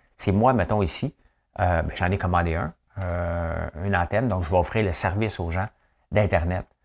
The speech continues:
Euh, donc, il va y avoir des téléphones qui s'en viennent de plus en plus. Elle, elle utilise la crypto et le blockchain.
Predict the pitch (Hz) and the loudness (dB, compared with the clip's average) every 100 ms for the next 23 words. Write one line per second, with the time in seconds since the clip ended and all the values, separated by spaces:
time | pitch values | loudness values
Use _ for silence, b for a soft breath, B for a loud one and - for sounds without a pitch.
0 | _ _ - 87 87 82 80 80 85 87 | _ _ -6 -2 0 0 0 0 -2 0
1 | 82 90 85 85 78 - 104 - 87 90 | 2 2 2 0 -2 -2 -6 -4 -4 -2
2 | 87 73 101 92 82 107 110 - 92 92 | -2 -2 -2 -2 -2 -4 -6 -4 -2 0
3 | 95 110 101 101 104 117 92 80 - - | 0 0 0 -2 -4 -2 -2 -4 -8 -4
4 | 110 - 85 80 78 - 98 | -4 -2 -2 -2 -4 -4 -6